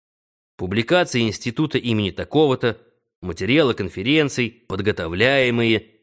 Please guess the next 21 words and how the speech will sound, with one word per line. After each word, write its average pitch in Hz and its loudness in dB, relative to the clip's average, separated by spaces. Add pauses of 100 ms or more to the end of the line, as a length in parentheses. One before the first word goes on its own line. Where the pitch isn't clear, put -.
(120)
и 113 -10
финансируемые 123 2
университетами. 110 -2 (680)
Если 110 0
автор 104 0
начинающий, 104 -4 (440)
научный 123 0
руководитель 110 -2
даёт 107 0
к - -20
нему 113 0
предисловие, 117 0 (340)
и 98 -4
ответственность 131 0 (300)
вся 110 0
на 120 2
научном 104 -2
руководителе. 104 -4 (880)
Автор 110 -2
правит 107 -2
вёрстки, 127 -2